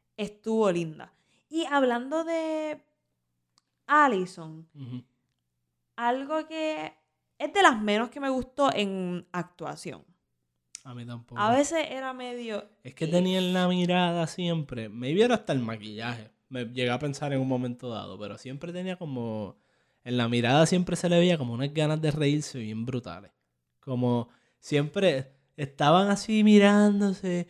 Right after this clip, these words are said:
Speaker 2: o teniendo una conversación seria y yo le veía en los ojos como que, "¿Te quieres reír? ¿Te quieres reír? ¿A
Speaker 1: <laughs> Yo
Speaker 2: que te
Speaker 1: no
Speaker 2: ríes? ¿A que no te ríes?"
Speaker 1: <laughs> Yo no lo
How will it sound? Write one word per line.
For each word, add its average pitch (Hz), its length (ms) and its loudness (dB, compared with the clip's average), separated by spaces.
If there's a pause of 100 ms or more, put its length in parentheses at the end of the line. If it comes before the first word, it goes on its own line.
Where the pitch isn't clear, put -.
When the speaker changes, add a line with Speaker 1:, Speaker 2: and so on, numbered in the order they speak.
(200)
Speaker 2:
o 156 300 4
teniendo 156 320 2
una 196 100 4
conversación 196 500 2
seria 202 260 4
y 180 40 6
yo 147 120 8
le 135 100 8
veía 180 180 8
en 190 80 2
los 190 200 2
ojos 185 220 4
como 135 200 -8
que, 127 60 -8
"¿Te 113 120 -16
quieres 113 360 -12
reír? 185 420 -2 (200)
¿Te 117 120 -14
quieres 120 340 -2
reír? 196 300 4 (680)
¿A 165 100 6
Speaker 1:
<laughs> - 20 8
Yo 190 60 6
Speaker 2:
que - 60 12
te 196 80 10
Speaker 1:
no 240 100 8
Speaker 2:
ríes? 139 360 6
¿A 208 100 6
que 180 140 8
no 180 160 12
te 190 120 8
ríes?" - 440 8
Speaker 1:
<laughs> 220 220 -6
Yo 208 160 6
no 240 120 8
lo 294 140 8